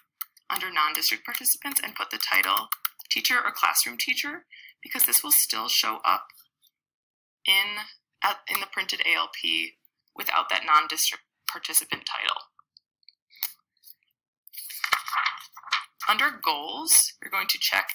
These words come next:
achie-, achievement goal and effective goal. Then you're going to click begin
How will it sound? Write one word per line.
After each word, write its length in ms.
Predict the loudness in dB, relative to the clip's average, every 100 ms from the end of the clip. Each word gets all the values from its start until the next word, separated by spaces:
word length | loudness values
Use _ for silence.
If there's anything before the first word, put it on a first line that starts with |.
| -4
achie-, 400 | -4 0 2 2 2
achievement 460 | 4 2 0 -8
goal 180 | -4 -4 0
and 300 | 2 2 -2
effective 380 | -4 -4 -4 -8 -14
goal. 200 | -8 -8 -8 -16 _ _ _ _ _ _ _ _ _ _ _ -20 _ _ _ _ _ _ _ _
Then 100 | -10
you're 100 | -6
going 220 | -2 -2 -2
to 60 | -4
click 260 | -6 -10 -10 _
begin 480 | -10 0 0 2